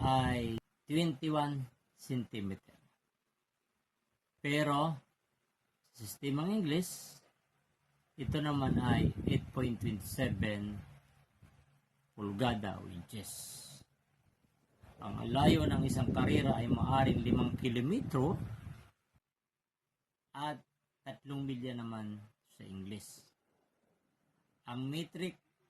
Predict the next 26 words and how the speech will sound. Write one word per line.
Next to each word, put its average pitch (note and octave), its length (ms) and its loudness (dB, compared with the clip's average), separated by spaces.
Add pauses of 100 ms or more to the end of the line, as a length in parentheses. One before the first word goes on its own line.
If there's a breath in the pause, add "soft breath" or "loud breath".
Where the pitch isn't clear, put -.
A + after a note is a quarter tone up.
(340)
ang A#2 160 -10
opisyal C#3 480 -2
na - 80 0
sistema - 800 2 (720)
ng C#3 240 -8
pagsusukat B2 640 -8 (640)
na B2+ 240 -8
karim-, B2 480 -8 (160)
na C#3+ 240 -10
karamihan D#3 800 -6 (400)
ng A2+ 160 -10
bansa. G2 400 -8 (960)
Pero C3+ 240 -2
sa C3 160 -2
U D3 200 0
S - 280 0 (320)
at - 200 0
ilang C3 440 -4
sektor, B2 600 -6
ginamit, C3+ 440 -6
ginagamit E3+ 560 -8
pa C#3 80 -8
rin C3 200 -6
ang A#2+ 200 -10
English G#2+ 560 -12 (400)
system. - 560 -16